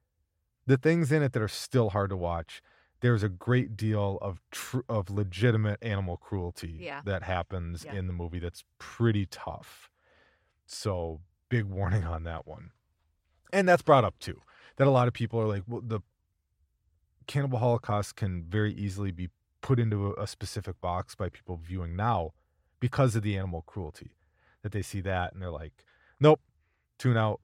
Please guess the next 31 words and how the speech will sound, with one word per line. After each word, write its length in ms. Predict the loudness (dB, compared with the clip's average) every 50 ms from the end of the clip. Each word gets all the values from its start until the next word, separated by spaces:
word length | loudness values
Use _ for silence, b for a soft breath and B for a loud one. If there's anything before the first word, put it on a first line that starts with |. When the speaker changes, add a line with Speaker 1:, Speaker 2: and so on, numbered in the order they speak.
| _ _
Speaker 1:
Like, 340 | -4 -2 -2 -2 -4 -6 -6
you, 140 | -4 -4 -4
you 240 | -4 -6 -6 -6 -2
didn't 200 | 0 0 2 2
have 120 | 2 0
to 80 | -2 -4
go 120 | -4 -2
that 180 | 0 -2 -2 -2
far. 300 | -4 -2 -2 0 0 -2
You 100 | -4 -6
Speaker 2:
Yeah. 80 | -6 -6
Speaker 1:
pushed 200 | -6 -8 -8 -10
it 40 | -10
way 160 | -10 -10 -10
too 180 | -10 -10 -12 -14
far, 320 | -10 -8 -6 -6 -6 -6
et 100 | -8 -10
cetera," 360 | -8 -8 -6 -6 -4 -6 -6 -6
as 160 | -6 -6 -6
opposed 420 | -8 -8 -6 -6 -6 -6 -8 -10
to, 80 | -10 -8
like, 180 | -8 -8 -10
kind 220 | -10 -10 -8 -8 -8
of 80 | -6
what 120 | -6 -8 -8
they 60 | -6 -6
were 100 | -6 -6
actually 220 | -8 -8 -10 -12 -8
doing 360 | -4 -2 0 0 0 -2 -4
and 120 | -8 -10 -12
showing 520 | -10 -8 -6 -4 -4 -4 -4 -6 -8 -12